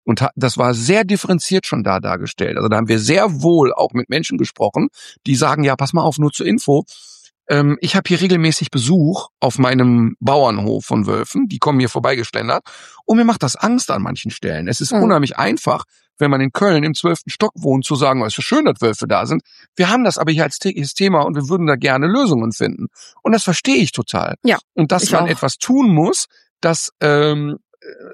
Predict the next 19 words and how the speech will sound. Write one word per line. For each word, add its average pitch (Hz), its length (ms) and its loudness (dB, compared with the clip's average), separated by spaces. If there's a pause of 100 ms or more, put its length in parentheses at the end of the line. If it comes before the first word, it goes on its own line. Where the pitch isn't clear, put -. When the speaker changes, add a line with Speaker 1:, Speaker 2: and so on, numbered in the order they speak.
Speaker 1:
sagen 170 220 0
wir 156 100 2
mal, 135 320 0 (640)
Wölfe 170 340 2
können 185 340 2
nicht, - 360 -2 (720)
ähm, 160 480 2
sozusagen 151 800 0
in 147 540 -2
Wohngebieten 170 920 0
auf 147 260 0
Spielplätzen 208 600 -2
rumlungern 180 600 2
und 151 140 -6
wir 156 100 -2
müssen 160 200 -4
sehr 160 300 0
wohl 175 160 2
gucken, - 460 -2